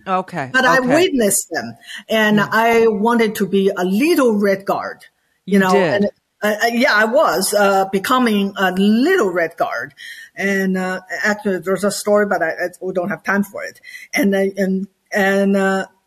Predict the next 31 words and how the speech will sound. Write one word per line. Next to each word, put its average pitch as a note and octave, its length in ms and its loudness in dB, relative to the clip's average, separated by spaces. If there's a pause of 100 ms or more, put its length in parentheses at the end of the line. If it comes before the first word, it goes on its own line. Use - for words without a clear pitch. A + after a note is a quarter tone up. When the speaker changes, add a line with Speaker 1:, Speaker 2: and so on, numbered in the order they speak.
(240)
Speaker 2:
if C4+ 240 0
I A#3 180 2
were A#3+ 200 4
a A3+ 40 0
little A#3+ 260 2
older, G#3+ 380 2
if D4+ 180 -2
I D#4 140 2
were E4 80 -2
just - 320 -6
prob-, G4 380 -2
possibly B3+ 520 0
three C4+ 360 -2
years D4+ 200 0
older, E4+ 440 2 (360)
I A3 80 0
might A3+ 300 2
join A3+ 300 2
them, - 260 -6 (200)
and A3 160 2
I A3 60 4
may A#3+ 220 4
just A3 240 0
get G3+ 200 -2
killed F#3 300 0
in E3+ 100 -6
the D#3 80 -8
process. - 640 -4 (460)
It's G3+ 220 -2 (100)
absolutely G3 800 0
insane. E3+ 500 -6